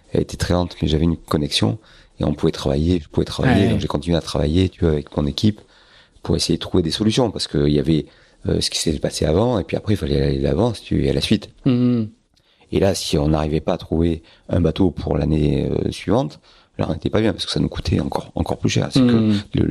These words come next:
Speaker 1: le, le contrat, il fallait, il fallait le, euh, il fallait le faire, quoi.
Speaker 2: Ouais, ouais. Et au, au final, cette, euh, cette période sur le, sur le Marion Dufresne, c'est un sas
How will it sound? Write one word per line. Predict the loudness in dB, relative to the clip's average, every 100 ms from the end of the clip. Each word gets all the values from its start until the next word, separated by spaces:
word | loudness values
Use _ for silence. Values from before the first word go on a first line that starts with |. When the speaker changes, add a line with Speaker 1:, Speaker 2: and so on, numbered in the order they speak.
| 2
Speaker 1:
le, |
le | 2 0
contrat, | -2 -2 0 0
il |
fallait, | 0 -2
il | 0 -2 -2
fallait | -2 -2
le, | -2 -4 -4 -14 -20 _ -18
euh, | -10 -8 -8 -12 -16 -16 -12
il | -10
fallait | -4 -2 0
le |
faire, | 2 0 -2
quoi. | -12 -2
Speaker 2:
Ouais, | 2 2
ouais. | 0 -6 _ _ -20 -20 -10 0
Et | 2 2
au, | 0 2
au | 0
final, | 2 2 2
cette, | -2 0
euh, | 2 2
cette | 2 -2 -2
période | -2 -2
sur | 0
le, | 2 4 2
sur | 2
le | 0
Marion | 2 4
Dufresne, | 2 2 2 2 -2 -14 -20 _ _ _ _
c'est | -4 0
un | 0
sas | 0 -2 -2 -8